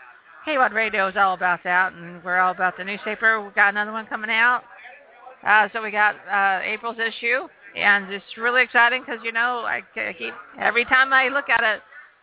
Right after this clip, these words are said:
here we are, bigger and better. We got lots more s-, space in our newspaper, and yet I, I still have more than we possibly fill, more information, more content than I can possibly fill a newspaper with. So that's exciting. We got some other people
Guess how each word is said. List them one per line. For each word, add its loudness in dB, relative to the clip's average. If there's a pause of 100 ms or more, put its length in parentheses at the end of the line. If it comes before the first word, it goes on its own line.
(160)
here 2
we -8
are, 2
bigger -2
and -2
better. 0
We -14
got -2
lots -2
more -2
s-, -6 (360)
space -2
in -2
our 6
newspaper, -2
and 0
yet 4
I, 2 (240)
I -6
still -4
have 2
more -4
than -8
we -8
possibly 0
fill, -2 (720)
more -2
information, -6
more 2
content 0
than 2
I 2
can -14
possibly 2
fill -2
a -10
newspaper -8
with. -4
So 2 (180)
that's -2
exciting. -2 (1900)
We -6
got 2
some -8
other -6
people -8